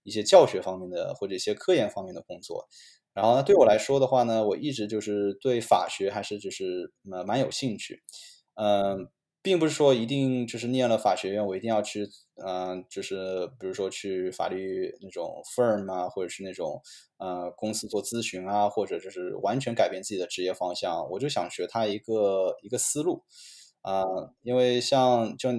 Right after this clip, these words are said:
像你跟我都是医生嘛，都是，都是念书念了很久，其实就是念书念久到最后的话，其实感觉就是，就是学习一个学习的方法。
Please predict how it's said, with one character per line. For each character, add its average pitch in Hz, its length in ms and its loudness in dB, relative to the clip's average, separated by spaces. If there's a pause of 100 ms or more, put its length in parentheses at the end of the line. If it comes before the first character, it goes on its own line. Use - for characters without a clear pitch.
(140)
像 113 460 0 (140)
你 101 140 -6
跟 135 120 2
我 117 180 4
都 113 120 0
是 110 220 -4
医 113 160 -2
生 117 180 0
嘛， 101 160 -2
都 104 160 -4
是， 104 220 -2
都 110 160 -4
是 117 100 -6
念 123 180 2
书 - 140 -6
念 120 160 -2
了 107 60 0
很 98 200 -6
久， 90 240 -6
其 - 140 -10
实 135 300 2 (560)
就 131 160 0
是 120 480 -2 (240)
念 165 240 4
书 160 180 0
念 165 240 2
久 87 180 -2
到 117 160 4
最 127 200 0
后 160 180 6
的 117 80 6
话， 104 220 2
其 - 120 -8
实 101 340 -2
感 87 220 -4
觉 87 80 -8
就 107 120 -6
是， 104 520 -2
就 117 120 -6
是 110 100 -6
学 113 260 0
习 104 300 2
一 101 60 -4
个 101 100 -2
学 98 180 -4
习 98 140 -4
的 95 80 -4
方 92 220 -2
法。 - 240 -8